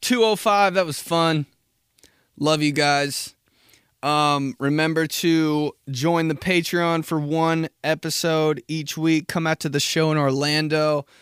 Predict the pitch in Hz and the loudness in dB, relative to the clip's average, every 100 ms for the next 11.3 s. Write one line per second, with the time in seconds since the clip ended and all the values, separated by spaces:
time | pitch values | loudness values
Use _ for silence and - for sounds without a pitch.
0 | _ _ - 151 156 147 - 151 147 143 | _ _ -8 -2 0 0 -2 0 2 2
1 | 139 127 _ _ _ _ - 131 120 120 | 0 -4 _ _ _ _ -12 -8 -8 -10
2 | - - 120 180 _ - - 147 - 135 | -16 -20 -20 -20 _ -12 -4 -4 -4 -4
3 | 135 135 135 127 117 120 131 135 143 131 | -2 -2 -4 -6 -8 -6 -6 -4 -2 0
4 | 127 127 123 127 123 123 - 139 131 - | 0 -2 -4 -4 -8 -8 -8 -8 -8 -8
5 | 123 120 - 123 123 - _ _ _ _ | -10 -10 -12 -12 -14 -18 _ _ _ _
6 | _ _ _ 127 117 120 117 - 123 123 | _ _ _ -10 -6 -4 -4 -4 -4 -6
7 | 117 113 107 104 117 - - 107 104 - | -10 -10 -10 -10 -14 -16 -14 -12 -14 -10
8 | 127 143 180 185 175 175 175 170 - - | -2 2 2 2 2 2 2 -2 -8 -14
9 | _ _ _ - _ 151 160 - 156 160 | _ _ _ -20 _ -6 -4 -2 2 2
10 | 151 160 151 143 - 160 147 - 151 135 | 2 0 2 0 -2 -2 -2 0 0 0
11 | 135 - - | -2 -6 -10